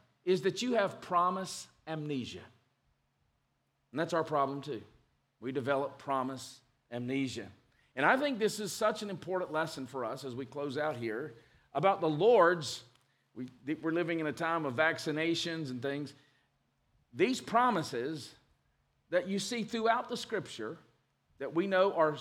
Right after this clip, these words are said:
centrally fulfilled in the God-man, the person of Jesus Christ, they serve as either a vaccination or an antibiotic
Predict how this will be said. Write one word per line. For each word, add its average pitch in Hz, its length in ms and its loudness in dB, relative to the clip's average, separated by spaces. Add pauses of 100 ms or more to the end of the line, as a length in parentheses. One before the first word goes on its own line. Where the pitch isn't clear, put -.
(140)
centrally 254 680 -2
fulfilled 170 680 0 (1000)
in 170 300 2
the 151 80 0
God-man, 147 560 4
the 139 80 -4
person 165 360 -4
of 135 100 -8
Jesus 170 360 -8
Christ, 160 600 -2 (600)
they 180 160 6
serve 180 760 4 (640)
as 165 300 2
either 208 380 6
a 151 80 2
vaccination 185 1120 -2 (920)
or 170 180 8
an 156 80 2
antibiotic 165 1200 2